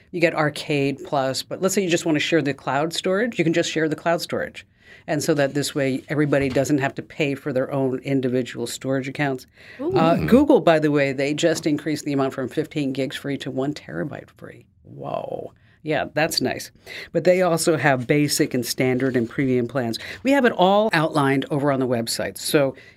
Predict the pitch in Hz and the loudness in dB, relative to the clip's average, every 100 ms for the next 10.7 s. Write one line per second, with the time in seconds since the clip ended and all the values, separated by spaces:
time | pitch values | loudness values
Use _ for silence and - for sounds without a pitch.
0 | - 160 151 160 156 147 139 131 127 139 | -2 -2 0 0 2 2 2 -2 -6 -2
1 | 147 147 135 131 127 123 123 120 123 - | 0 2 0 0 2 0 0 -2 -4 -4
2 | 135 135 135 131 131 143 - - 127 131 | -4 -2 -4 -4 -6 -10 -10 -8 -6 -4
3 | 123 135 117 - 120 120 - 123 117 113 | -4 -4 -6 -8 -4 -6 -6 -6 -4 -4
4 | 113 123 117 - - - - 123 139 131 | -6 -4 -6 -8 -20 -20 -8 -2 0 0
5 | 123 123 127 123 123 123 123 120 135 151 | -2 -2 -2 0 0 0 -2 -2 -2 -4
6 | 139 131 120 - 135 127 123 - 120 113 | -2 -4 -4 -4 -2 -2 -4 -6 -4 -4
7 | 113 120 - 110 110 - _ _ _ 127 | -4 -6 -6 -6 -6 -8 _ _ _ -8
8 | 123 123 120 113 - 123 117 - 147 - | -2 0 0 -4 -4 -6 -6 -4 -6 -4
9 | 127 123 113 127 123 117 - 113 101 120 | -4 -2 -2 -2 -2 -2 -6 -8 -8 -6
10 | 113 110 110 - 113 110 113 | -6 -6 -4 -4 -2 -4 -6